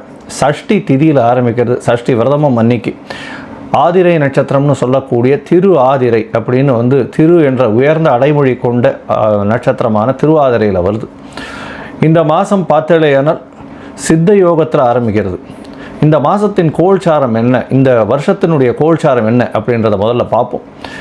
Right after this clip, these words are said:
இந்த வருஷம் ஆரம்பிக்கும் பொழுது கோல்சாரம்னு சொல்லக்கூடியது மேஷ ராசி, காலபுருஷ தத்துவத்தின் முதல் ராசியான மேஷ ராசியில் வந்து சூரியனும் குருவும் இருக்க, ச-, ஆறாம் இடம்னு சொல்லக்கூடிய கன்னியில வந்து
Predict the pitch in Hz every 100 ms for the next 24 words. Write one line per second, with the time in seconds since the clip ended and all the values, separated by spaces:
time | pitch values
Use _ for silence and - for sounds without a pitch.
0 | - - 143 135 151 175 214 - 120 160
1 | 185 156 156 135 131 131 156 - - 139
2 | 156 160 151 139 139 139 131 127 - 107
3 | 120 - 101 110 151 156 139 127 127 160
4 | 127 131 135 123 123 120 123 107 117 107
5 | 139 127 117 117 113 101 107 151 - 113
6 | 127 143 135 120 113 117 139 - 135 147
7 | 147 131 139 - - - - - - -
8 | - 92 98 135 147 143 117 117 127 -
9 | - - - - - - - - - -
10 | 123 - 123 160 170 151 139 151 139 127
11 | 131 - 131 117 110 104 - 117 156 185
12 | 175 139 127 123 113